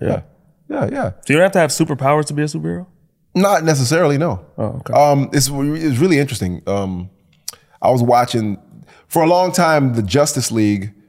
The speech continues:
Speaker 2: that was on Cartoon Network and on different networks. It was a long-running cartoon. A lot, a lot of people, I'm sure, have seen it before. Um, it won Emmys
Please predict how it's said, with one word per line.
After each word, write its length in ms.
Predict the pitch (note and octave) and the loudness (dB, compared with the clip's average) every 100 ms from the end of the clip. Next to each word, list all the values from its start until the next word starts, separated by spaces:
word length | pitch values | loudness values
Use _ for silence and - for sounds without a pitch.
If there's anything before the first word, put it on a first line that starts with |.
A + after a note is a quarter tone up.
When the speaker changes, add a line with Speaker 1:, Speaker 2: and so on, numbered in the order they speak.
| - | -2
Speaker 2:
that 140 | G2+ | 0
was 160 | F#2+ A2 | 2 2
on 280 | A2 G#2 F2+ | 0 0 -2
Cartoon 440 | B2+ A#2 - A#2+ | -2 -2 0 0
Network 480 | A#2+ D2 A2 A2 A2 | 2 2 2 0 0
and 100 | G#2 | -4
on 160 | G2+ F#2 | -4 -4
different 260 | A2+ G#2 | -4 -2
networks. 420 | G#2 D2 F#2 F#2 - _ _ - | -2 -2 -2 -4 -10 _ _ -2
It 80 | A2+ | 0
was 100 | G#2 | 2
a 20 | |
long-running 460 | A2+ A#2+ A#2 A#2 | 2 2 2 0
cartoon. 380 | A2 A2 A2 G#2+ G#2 | 0 0 0 -4 -2
A 40 | |
lot, 120 | A2 | -4
a 140 | A2 G#2+ | -4 -8
lot 200 | G2 A#2 | -4 -2
of 60 | |
people, 180 | A2 G2 | -2 -4
I'm 100 | F#2+ | -6
sure, 220 | G2 F2+ - | -4 -6 -6
have 100 | - | -12
seen 160 | - F#2+ | -8 -6
it 60 | D#2+ | -6
before. 360 | D#2+ F2 E2+ - _ _ _ _ _ _ - | -6 -6 -6 -8 _ _ _ _ _ _ 0
Um, 440 | G#2+ G#2+ G2+ G2 - | 2 2 0 -4 -4
it 120 | G#2 | -4
won 200 | A#2 A#2+ | -2 -2
Emmys 640 | D#2+ G#2+ A#2 D#2+ C#2 - | -2 -2 -2 -4 -8 -14